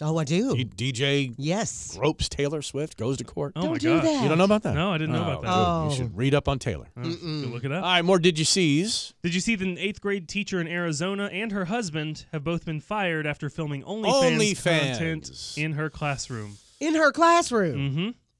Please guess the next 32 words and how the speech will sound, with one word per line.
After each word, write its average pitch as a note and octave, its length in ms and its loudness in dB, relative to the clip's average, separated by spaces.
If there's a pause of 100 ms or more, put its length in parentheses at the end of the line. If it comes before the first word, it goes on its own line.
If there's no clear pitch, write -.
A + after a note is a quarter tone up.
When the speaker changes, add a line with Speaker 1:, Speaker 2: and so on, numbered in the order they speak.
Speaker 2:
Well, F3+ 100 2
then, F3 140 2
okay, E3+ 220 2
so, D#3+ 280 4
so E3+ 220 4
Speaker 3:
Not G#3+ 80 4
with G#3+ 140 -2
students F3+ 280 -4
present. A2+ 320 -8
Speaker 2:
So F#3 80 4
you F3+ 160 6
wanted G3 240 4
to E3 80 0
lose D3+ 240 4
your B2 80 0
job E2 300 -4
then? D2 200 -12 (1160)
Because D#3+ 240 4
you D#3+ 80 0
can't G3+ 260 2
be D#3+ 80 4
that C3+ 200 0
stupid G#2+ 320 0
to A2 80 -4
know, E2+ 300 -4 (300)
to, - 80 -4
or C3 80 -2
to C3+ 140 0
not C3 180 0
know F2+ 200 -4
that, F#2+ 160 -8 (240)
okay, C#3 240 0